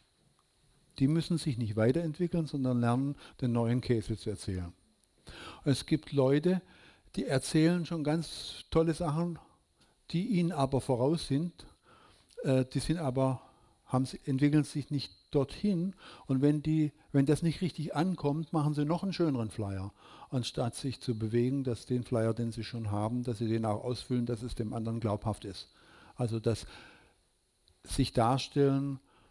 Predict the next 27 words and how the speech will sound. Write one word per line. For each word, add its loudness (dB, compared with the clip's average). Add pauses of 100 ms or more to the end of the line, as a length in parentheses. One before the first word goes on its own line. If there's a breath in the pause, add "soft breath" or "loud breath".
(420 soft breath)
und 0
es 2
ausfüllen, 2
dass -2
das -10
auch -8
gut -6
zueinander -4
kommt. -8 (1120)
Und 2
das 4
ist -2
ganz 2
wichtig, -4 (320 loud breath)
wenn 2
ein 0
Problem 2 (440 loud breath)
im, 2
in 0
der 6
Nichtstimmigkeit 0
der 0
Selbsterzählung 0
oder -2
in -4
einer -2
problematischen 0